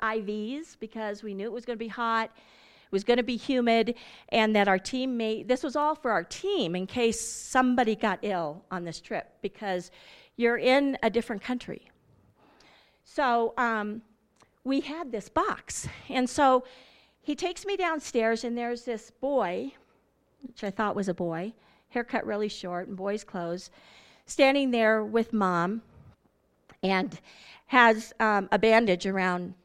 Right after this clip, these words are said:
around her, his hand, and, um, says, you know, he had cut his hand on a can, and, um, um, they just want you to look at it. The barber across the road had sewed it up for him.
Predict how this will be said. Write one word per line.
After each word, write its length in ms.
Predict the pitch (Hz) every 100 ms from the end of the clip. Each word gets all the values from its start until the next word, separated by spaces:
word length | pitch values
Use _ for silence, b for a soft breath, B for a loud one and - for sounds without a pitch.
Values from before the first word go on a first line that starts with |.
| _
around 320 | 202 196 180 175
her, 140 | - -
his 300 | 196 196 185
hand, 400 | 214 196 147 160 b b b b -
and, 360 | 254 233 226 -
um, 460 | 240 220 208 202 208 -
says, 440 | - 240 220 202 -
you 140 | 226
know, 320 | 208 190 202 B B B B B B B B B B B
he 120 | 285
had 120 | 247
cut 200 | - 330
his 160 | 320 -
hand 600 | 285 277 269 262 254 277 -
on 400 | 226 220 214 208
a 140 | 220 202
can, 720 | - 269 247 214 208 220 233 _ b b b b b b
and, 540 | - 233 226 220 220 202 226
um, 580 | 214 214 208 202 202 - B B B B -
um, 280 | 226 214 214
they 140 | 233 214
just 180 | 247
want 220 | 277 247 233
you 80 |
to 60 | 220
look 320 | 226 233 233
at 160 | 220 202
it. 160 | 196
The 80 | 214
barber 500 | 190 233 262 247 226
across 600 | 214 - - 247 233 226
the 160 | - 214
road 320 | 190 214 214
had 180 | 214 190
sewed 400 | - - 196 185
it 140 | 165 -
up 300 | 170 - -
for 380 | - 165 147 -
him. 180 | -